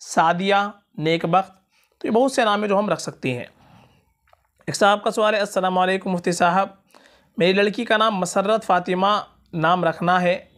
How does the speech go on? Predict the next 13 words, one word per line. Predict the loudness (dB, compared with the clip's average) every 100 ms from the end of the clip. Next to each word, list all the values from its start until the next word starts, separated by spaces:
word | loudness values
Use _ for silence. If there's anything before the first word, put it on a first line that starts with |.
| -2
कैसा | 0 2 2
है | 2
बताना।" | -2 -2 -2 -4 -8 _ _ _ -20 -20 -20 -20 -4
वालेकुम | 0 0 0 -2
अस्सलाम | 0 2 2
वरहमतुल्लाह। | 0 -2 -4 -4 -4 -4 -8 -20 -6
मसर्रत | -2 2 2 2 0 -2
इसके | -6 0
माने | 2 0
आते | -2
हैं | -6
खुशी | -4 -6 -4 -4
के, | -4